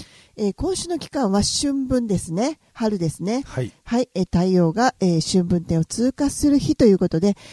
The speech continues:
Speaker 1: 太陽がほぼ真西に沈みます。まあ、お彼岸、いか-、いかがりましたか？ちゃんとね。
Speaker 2: え、はい。
Speaker 1: はい。さすがですね。はい。昼と夜の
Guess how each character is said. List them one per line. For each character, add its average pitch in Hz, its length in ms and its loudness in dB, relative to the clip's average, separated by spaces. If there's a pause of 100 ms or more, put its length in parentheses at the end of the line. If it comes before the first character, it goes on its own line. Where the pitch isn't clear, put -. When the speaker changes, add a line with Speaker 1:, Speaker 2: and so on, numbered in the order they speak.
(180)
Speaker 1:
太 277 120 4
陽 311 280 4
が 196 140 2
ほ 330 160 -4
ぼ 392 220 2
真 165 160 0
西 226 300 -4
に 277 120 -2
沈 165 320 -4
み 151 120 -4
ま 151 120 -4
す。 - 200 -14 (440)
ま 262 80 -4
あ、 - 60 -8
お 214 80 6
彼 233 100 0
岸、 269 400 0 (480)
い 220 40 -14
か-、 254 120 2
い 247 80 0
か 247 160 -4
が 254 80 -2
り 233 80 -6
ま 233 100 -2
し - 60 -4
た - 80 -6
か？ - 160 -10 (360)
ち - 60 -16
ゃ 165 80 -6
ん - 40 -10
と 139 100 -12
ね。 208 180 -10
Speaker 2:
え、 139 180 -4 (140)
は 104 140 -12
い。 - 20 -6
Speaker 1:
は 226 140 0
い。 - 80 -4 (180)
さ - 160 -6
す - 140 -10
が 151 80 -6
で 135 100 -8
す 220 140 -10
ね。 214 180 -4 (320)
は 214 140 -4
い。 208 60 -2
昼 349 260 2
と 247 100 -2
夜 226 180 4
の 185 220 0